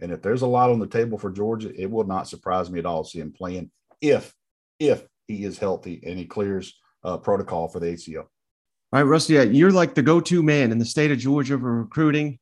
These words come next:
Speaker 2: and that's arguably the best state in the country for recruiting. So I really wanted to ask you this.
Speaker 1: Mm-hmm.
Speaker 2: Have you seen, um, you know, maybe it's a little early, but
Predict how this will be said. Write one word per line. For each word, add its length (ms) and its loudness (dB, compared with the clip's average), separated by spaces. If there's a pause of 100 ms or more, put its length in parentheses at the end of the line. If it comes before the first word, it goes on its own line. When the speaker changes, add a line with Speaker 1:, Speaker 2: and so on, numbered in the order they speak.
Speaker 2:
and 200 2
that's 200 0
arguably 500 2
the 80 0
best 280 -2
state 320 0 (160)
in 100 -2
the 100 0
country 600 -2 (100)
for 200 0
recruiting. 560 0 (320)
So 100 -2
I 40 4
really 180 4
wanted 240 2
to 80 2
ask 280 -2
you 100 0
this. 320 -2
Speaker 1:
Mm-hmm. 360 -10
Speaker 2:
Have 160 2
you 100 4
seen, 600 2
um, 400 -2 (100)
you 80 -4
know, 60 2
maybe 260 4
it's 120 -2
a 40 0
little 220 2
early, 280 4
but 360 -2